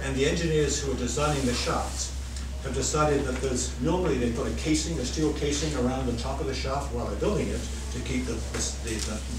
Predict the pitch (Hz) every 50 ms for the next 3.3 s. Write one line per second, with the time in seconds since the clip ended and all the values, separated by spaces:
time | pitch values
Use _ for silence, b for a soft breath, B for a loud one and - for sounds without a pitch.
0 | 104 113 117 123 123 - - - - - - 113 110 107 120 127 127 113 - -
1 | - - - - - - - - - - - - - - - - 120 175 196 220
2 | 196 170 165 160 165 175 160 151 151 151 147 - - - - 175 175 156 127 117
3 | - - - - - -